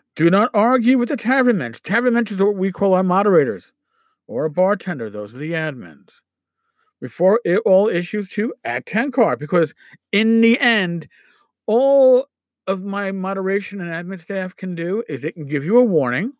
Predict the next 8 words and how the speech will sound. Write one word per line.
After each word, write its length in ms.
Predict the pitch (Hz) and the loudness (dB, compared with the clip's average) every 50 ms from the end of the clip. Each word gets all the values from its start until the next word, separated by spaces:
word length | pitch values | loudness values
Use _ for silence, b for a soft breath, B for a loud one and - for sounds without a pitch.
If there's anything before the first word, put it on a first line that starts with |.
| _ _ _ _ | _ _ _ _
right? 300 | - 110 131 175 240 - _ _ _ _ _ - | -10 -8 -8 -8 -8 -10 _ _ _ _ _ -12
And 260 | 147 151 156 156 151 | -10 -8 -4 -2 0
then 360 | 175 220 240 226 214 220 220 b b b b b _ | 2 2 2 0 0 -2 -4 b b b b b _
after 240 | - 127 139 - 185 | -6 -6 -4 -2 -2
the 60 | 175 | 0
warning, 280 | 175 180 185 185 170 165 | 2 2 2 2 2 0
what 100 | 165 156 | -2 -2
happens? 520 | 151 143 131 120 - 104 82 - _ _ | -2 -4 -6 -6 -8 -14 -20 -20 _ _